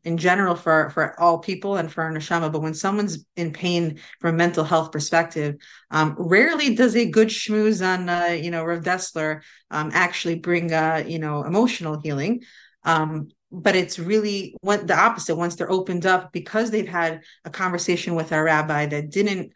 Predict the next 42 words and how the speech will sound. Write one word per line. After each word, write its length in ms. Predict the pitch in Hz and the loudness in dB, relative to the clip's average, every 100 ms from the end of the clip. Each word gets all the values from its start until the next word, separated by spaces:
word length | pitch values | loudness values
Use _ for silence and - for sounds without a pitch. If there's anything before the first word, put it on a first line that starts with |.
| _ _ 175 | _ _ -6
lead 260 | 165 151 | -4 -4
to 80 | 160 | -6
shame 480 | - 165 151 156 151 | -2 0 2 0 -2
and 140 | 165 | -2
guilt 260 | 156 147 147 | 0 0 0
and 80 | 151 | -2
inferiority, 840 | 147 156 151 143 143 143 147 147 _ _ _ _ 233 | -2 0 2 2 2 2 0 -4 _ _ _ _ 6
and 80 | |
they 100 | 220 | 6
can 180 | 214 208 | 6 2
now 180 | 202 208 | 2 2
see 300 | 202 - 214 | 0 0 0
that 120 | 170 | 0
a 80 | 165 | -2
rabbi 520 | 160 180 208 180 165 165 | 0 2 2 0 -4 -6
could 440 | - 254 254 156 | -8 -4 -2 -2
be 400 | 208 214 156 151 _ - | -2 -2 -2 -8 _ -4
that, 360 | 156 185 262 - _ - | 0 0 -2 -10 _ -6
and 160 | 180 | -2
therefore 320 | 185 180 175 165 | -2 -2 -4 -2
Hashem 480 | 170 - 202 185 | -4 -4 -6 -4
maybe 420 | 175 170 165 156 - | -4 -4 -6 -8 -10
could 360 | - 233 214 - | 4 6 6 2
now 200 | 170 160 | 0 2
have 220 | 165 156 | 2 0
a 40 | |
new, 400 | 160 165 160 151 151 - - | 0 -2 0 -2 -6 -16 -4
um, 440 | 160 151 147 147 - | 2 2 2 0 0
image 420 | 185 180 165 151 | 2 2 -2 -4
and 140 | 151 | -4
association 560 | 151 156 151 147 143 151 | -2 -2 0 -2 -2 -2
in 60 | |
their 100 | 143 | 0
minds. 300 | 147 143 147 | 0 0 0
And 100 | 175 | 0
they 80 | 185 | 0
slowly 640 | 185 - 190 202 240 220 180 | -2 -4 0 2 4 2 2
learn 220 | 175 165 | -2 -2
to 100 | 160 | -6
turn 240 | 175 160 | -4 -4
to 60 | 160 | -4
Hashem 540 | 156 151 160 151 147 | -4 -2 0 0 0